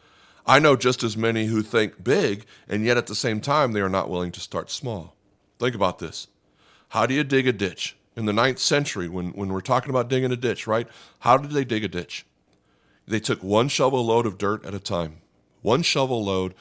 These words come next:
at a time. What do you do? You start small.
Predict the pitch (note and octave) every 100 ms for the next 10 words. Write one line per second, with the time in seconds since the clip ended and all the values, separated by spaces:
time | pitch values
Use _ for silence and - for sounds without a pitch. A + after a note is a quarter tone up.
0 | - _ - F2+ F#2+ E2+ D#2+ _ _ _
1 | _ _ _ _ _ - D3 C#3+ E3 E3+
2 | D#3 E2 _ _ - A2 - E2+ - -
3 | A2+ G2+ D#2+